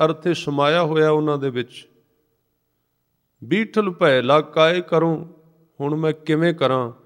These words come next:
ਹੁਣ ਉਸ ਪੱਥਰ ਦੇ ਠਾਕੁਰ ਨੂੰ ਇਸ਼ਨਾਨ ਕਰਾਵਾਂ ਕਿ ਇਹ ਜਿਹੜਾ ਇਸ਼ਨਾਨ ਕਰ ਰਿਹਾ ਠਾਕੁਰ, ਇਹਨੂੰ, ਇਹਦੀ ਸੇਵਾ ਕਰਾਂ, ਇਹਨੂੰ ਨਾਮ ਜਪਾਂ ਇਸ ਦਾ, ਇਹਨੂੰ ਯਾਦ ਕਰਾਂ।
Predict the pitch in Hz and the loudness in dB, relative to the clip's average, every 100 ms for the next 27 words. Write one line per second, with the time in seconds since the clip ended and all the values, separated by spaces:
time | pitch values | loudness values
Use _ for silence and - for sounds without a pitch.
0 | _ _ _ 143 156 147 - - 170 170 | _ _ _ -2 0 -2 -6 -4 -4 -4
1 | 180 170 151 139 117 - _ _ _ _ | -6 -2 -2 -2 -4 -12 _ _ _ _
2 | _ _ _ _ _ _ _ _ _ _ | _ _ _ _ _ _ _ _ _ _
3 | _ _ - 139 135 160 156 156 147 147 | _ _ 0 0 2 0 0 0 -2 -4
4 | 127 127 147 151 139 139 156 156 156 - | -2 -2 -2 -2 0 0 -2 -4 -10 -10
5 | 147 151 143 143 139 135 - 120 117 123 | -4 -4 -2 -2 -2 -4 -8 -6 -6 -6
6 | - 123 120 135 107 120 113 - 120 - | -4 -2 0 -2 -2 -4 -4 -4 -10 -8
7 | 131 143 131 - _ - 139 139 131 - | -6 -6 -8 -12 _ -6 -4 -4 -6 -8
8 | 107 104 98 107 110 - 143 143 131 214 | -6 -8 -8 -10 -10 -6 -4 -2 -6 -12
9 | _ _ 160 113 110 117 110 110 123 117 | _ _ -6 -2 -2 -2 -4 -4 -2 -4
10 | 117 120 117 - 135 127 110 104 104 - | -4 -4 -2 -2 -2 -2 -4 -8 -14 -16